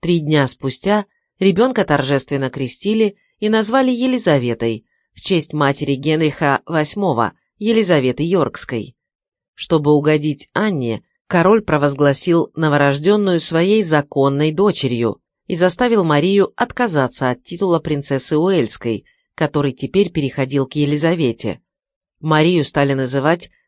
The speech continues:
«просто леди», и все ее прежние привилегии были отменены. Реакция Марии, по словам посла Шапюи, была исключительно спокойной и зрелой. Она отправила матери письмо с утешением, и та, понимая,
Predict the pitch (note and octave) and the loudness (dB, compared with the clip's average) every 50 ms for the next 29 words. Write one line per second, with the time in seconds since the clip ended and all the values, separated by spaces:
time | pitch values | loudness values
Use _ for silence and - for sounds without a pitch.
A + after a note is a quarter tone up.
0 | _ _ - A#3+ B3 A3+ - - B3 A#3 A#3 A3 D#3 B2 A2+ A#2+ A2 G#2 - _ | _ _ -2 0 0 0 0 0 0 2 2 2 2 0 0 -2 -4 -6 -8 _
1 | _ _ _ _ _ - G#3 F3+ - - C4+ C4 A#3 F#3+ D#3+ - - D#3 D3+ C#3+ | _ _ _ _ _ -6 -6 -4 -2 0 2 2 4 2 2 0 0 0 0 0
2 | C#3 C#3 C#3 C3+ B2+ - C3+ C3+ B2+ C3 C3 D#3+ G3+ G#3+ F#3 G3+ G#3+ G#3+ F3 E3 | 0 0 -2 -4 -2 -2 -2 -2 0 0 2 2 0 0 0 -2 -2 -2 0 -2
3 | A3 A#3 A#3 A3+ G3+ - - G3 - - D#3+ D#3 D3+ D3 C#3 B2+ A#2+ A#2 A2 G#2 | -2 0 0 0 -2 -2 -6 -8 -6 -6 -6 -4 -4 -4 -4 -4 -4 -6 -8 -10
4 | - _ _ _ _ _ _ _ _ _ _ _ _ _ - D#3+ D#3+ D3+ C#3+ C3+ | -12 _ _ _ _ _ _ _ _ _ _ _ _ _ -4 0 2 2 2 2
5 | C3 - - - C#3+ C3+ C3 C3 B2+ C3 D#3 G3 G3+ F3 C3 A2 - _ _ _ | 0 -2 -6 -6 -4 -4 -2 -2 -2 -2 0 0 0 0 -2 -4 -6 _ _ _
6 | _ - F3+ E3+ - G3 F#3+ F#3 F3 E3+ E3 E3 - _ - D3+ D3 - - C#3+ | _ -6 -6 -2 0 0 0 2 2 2 0 0 -4 _ -2 0 0 0 0 0
7 | B2+ B2+ - D3+ C#3+ - F#3 F#3 E3+ D3 C3 A#2 A2 - _ _ _ _ _ _ | 0 0 -2 -6 -6 -6 -4 -4 -4 -4 -4 -6 -8 -10 _ _ _ _ _ _
8 | _ F3 G3+ G#3+ A#3+ B3+ B3 G#3+ - - - D#3+ D3+ D3 D3+ C#3+ - C#3+ C3+ C3+ | _ 0 2 2 4 4 2 2 0 -2 -4 -4 -4 -4 -4 -4 -4 -4 -2 -2
9 | C3 B2+ - - C3+ B2 - - G3 A3 A3+ G#3 G3+ G3+ G3+ - - - C4 G#3 | -4 -4 -4 -4 -4 -4 -2 0 0 0 0 0 0 -2 -2 -4 -6 -8 -4 -2
10 | D#3+ D3 C3 A#2+ A2+ A2 A2 A2 G#2+ A2 _ _ _ _ _ _ _ _ _ _ | -2 0 0 0 0 -2 -2 -4 -6 -8 _ _ _ _ _ _ _ _ _ _
11 | - A#3+ A#3+ C4 C4+ F3 E3 - - D#3+ D#3+ D3+ D3 C#3+ C#3+ C#3+ D#3 D#3 D#3+ - | -4 -2 2 2 2 2 0 0 0 0 2 2 2 2 2 2 0 0 -2 -2
12 | E3+ D3+ D3 D3 D3 C3+ - - F3+ F#3 E3+ - D3+ - - B2 - - F3+ G3+ | -2 -2 -2 -2 -4 -6 -6 -4 -4 -4 -4 -4 -6 -6 -6 -6 -6 -4 -4 -2
13 | G#3 G#3 G3+ G3 F#3 F3+ F3 F3 _ _ _ _ _ - F3+ E3+ - D#3+ D3+ D3 | -2 -2 -2 -2 -4 -6 -8 -14 _ _ _ _ _ -6 -6 -2 0 0 -2 0
14 | D3+ D#3 D#3 D#3+ E3 F3+ G3 G3+ E3+ C#3 B2 G#2+ | -2 -4 -4 -2 -2 0 0 2 2 0 0 -2